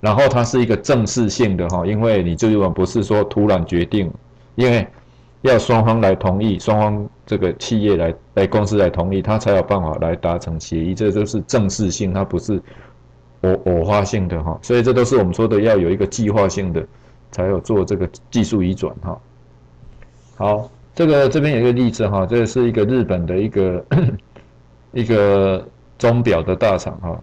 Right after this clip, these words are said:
叫做 Seiko 哈，就是这个我们说的这个，这个日本的这个，这个制表的这个品牌哈。它当初它就是因为它主要早期都是做这个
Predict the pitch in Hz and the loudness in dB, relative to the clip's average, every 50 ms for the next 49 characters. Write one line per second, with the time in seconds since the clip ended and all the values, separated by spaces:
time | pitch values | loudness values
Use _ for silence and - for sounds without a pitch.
0 | - - 110 104 98 98 107 104 95 92 - - - - - - - 107 98 98 | -6 -4 -2 -2 -2 0 0 -2 -2 -2 -6 -10 -16 -16 -10 -4 0 2 2 2
1 | - - 120 110 95 90 92 87 85 - - 110 101 - 107 101 92 90 - - | 0 0 0 0 0 -2 -4 -8 -10 -10 -8 -8 -8 -6 -6 -6 -6 -8 -10 -16
2 | - - - - _ _ - 107 104 107 92 85 85 87 - 104 101 98 98 92 | -20 -20 -20 -20 _ _ -8 -4 -2 -2 -2 -2 -4 -6 -4 -2 -2 -2 -2 -4
3 | 87 82 95 98 90 92 85 85 - 104 98 - - _ _ - 113 82 - 95 | -6 -4 -4 -4 -4 -4 -6 -6 -8 -10 -10 -10 -14 _ _ -4 -2 -2 -2 -4
4 | 90 - - - _ _ _ _ _ 127 127 117 - 104 92 90 92 107 113 98 | -4 -6 -12 -20 _ _ _ _ _ -2 -2 0 0 -2 -2 -2 -4 -4 -2 -2
5 | 101 - - - - - - 123 113 - 101 95 - - - - - - 143 143 | -4 -4 -6 -10 -20 -8 -6 -4 -2 -2 -2 -2 -4 -6 -12 -20 -12 -4 0 0
6 | 123 - 104 95 87 82 95 95 95 92 85 - 117 113 104 101 98 92 - - | 2 2 2 0 0 0 0 0 0 -2 -2 -2 -2 0 0 0 0 -2 -4 -8
7 | - - - - - 98 90 82 85 82 78 78 87 90 92 90 80 - - _ | -14 -20 -12 -8 -6 -4 -4 -4 -6 -8 -8 -8 -6 -6 -6 -6 -8 -12 -18 _
8 | - - _ - 135 143 139 135 131 131 131 - 135 127 120 127 127 120 127 120 | -20 -20 _ -4 -4 -2 0 0 0 0 0 0 -2 0 0 0 0 0 -2 -2
9 | 117 123 110 98 127 131 127 117 107 117 117 113 - 95 87 95 104 107 98 - | -2 -2 -2 0 0 0 0 0 0 0 -2 -2 -2 -2 0 2 2 2 0 -2
10 | - - 101 90 85 80 - - 82 82 - 104 101 - 117 104 - - 117 107 | -2 0 0 0 0 0 -4 -6 -6 -2 -2 -2 -2 -2 -4 -6 -2 0 2 2
11 | 98 92 87 - 104 101 101 95 85 | 2 2 0 -2 -2 -2 -2 -2 -4